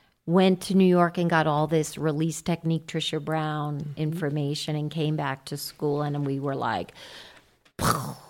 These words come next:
Speaker 1: And then the moment I stepped out of co-, well, I also got in touch with this woman, Nina Weiner, through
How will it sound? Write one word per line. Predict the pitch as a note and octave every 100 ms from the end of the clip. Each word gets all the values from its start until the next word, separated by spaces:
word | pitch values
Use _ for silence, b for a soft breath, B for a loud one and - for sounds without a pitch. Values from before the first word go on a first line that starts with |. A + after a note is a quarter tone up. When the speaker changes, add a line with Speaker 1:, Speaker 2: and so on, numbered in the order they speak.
| B B _ _
Speaker 1:
And | - F3
then | F3 E3+
the | E3
moment | F3+ F3 F3+ E3+
I | D3+
stepped | - - D#3+ -
out | D3+ C#3+
of | C3+ - - b b b b -
co-, | G3+ -
well, | A#3+
I | A#3+ A#3+
also | B3+ B3+ A#3+ G#3+ F3+ C3 - -
got | F#3+ F#3+
in | F#3 F#3
touch | F#3+ F3+
with | - F3 -
this | D#3+ - -
woman, | D#3+ D#3 D3 D3 -
Nina | F3 E3 D#3
Weiner, | A3+ A3 D#3+ D#3 E3+ - _ _ _ _ _ _ _
through | - F#3 F3 D#3+ -